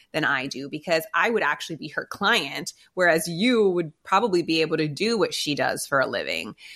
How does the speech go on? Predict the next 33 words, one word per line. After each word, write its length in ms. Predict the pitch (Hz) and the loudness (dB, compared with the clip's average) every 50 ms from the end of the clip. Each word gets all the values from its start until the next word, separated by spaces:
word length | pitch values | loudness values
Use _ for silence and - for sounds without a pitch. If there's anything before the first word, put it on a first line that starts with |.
| - - - | -16 -8 -4
and 120 | - 175 | -4 -2
do 180 | 165 165 175 160 | -2 0 0 -2
it 100 | 151 104 | -2 -2
very 200 | - 143 127 127 | -4 -6 -6 -6
well. 500 | 143 151 233 254 202 143 113 202 160 - _ _ _ - | -4 -2 0 2 2 2 2 0 -4 -8 _ _ _ -10
And 160 | - 175 170 | -8 -6 -2
so 160 | - 185 175 | 0 2 4
it, 240 | 170 165 165 151 - _ _ _ _ - | 4 4 2 0 -6 _ _ _ _ -4
it's 180 | - 180 165 - | -2 -2 0 0
been 200 | - 220 208 175 | 0 0 0 0
extremely 560 | 160 156 - - - 180 180 214 254 294 254 | -2 -2 -4 -4 -2 0 0 0 2 0 0
beneficial, 520 | 185 151 - 160 - 143 147 - - 165 | 0 0 -2 -2 -4 -4 -4 -4 -2 0
I 140 | 147 143 156 | 0 0 0
believe, 380 | 143 160 160 165 156 151 147 - | -2 -4 -4 -4 -4 -4 -4 -4
for 100 | 170 160 | -4 -6
Tanya 580 | - - - 165 180 190 180 160 151 147 143 _ _ _ _ _ _ - | -2 0 2 2 2 2 2 0 0 -2 -4 _ _ _ _ _ _ -8
to 220 | - 240 208 - - _ - | -6 -6 -6 -8 -10 _ -14
have 380 | 156 - 180 165 160 165 160 160 | -6 0 2 2 2 2 0 0
that, 340 | 165 151 151 143 139 - - _ _ _ _ _ _ _ - | 2 2 2 2 0 -4 -8 _ _ _ _ _ _ _ -4
uh, 180 | 180 170 160 160 | -2 0 0 -2
f-, 120 | - - - - | -4 -12 -12 -6
to 120 | - 202 175 | -4 -4 -2
receive 360 | 160 175 170 - 214 214 190 | -2 -4 -4 -4 -4 -2 -2
that 180 | 175 160 - - | -2 -4 -4 -4
feedback 480 | - 226 247 208 - 143 143 - - | -8 -6 -4 -2 -2 -2 -4 -6 -8
from 220 | - 170 160 156 147 | -10 -8 -8 -6 -4
both 280 | 156 165 202 233 - | -2 -2 -2 -2 -4
of 100 | 226 175 | -4 -2
us 200 | 165 127 156 - | 0 -2 -2 -2
from 140 | - 156 156 | -4 -4 -4
two 200 | 151 - - 196 | -4 -2 -2 0
different 380 | 170 165 156 - 156 147 - - _ - | 0 0 0 0 -2 -2 -4 -4 _ -6
angles. 580 | 147 - - 165 202 247 311 392 381 - - | -6 -4 -4 -2 -2 -2 -2 -2 -4 -6 -10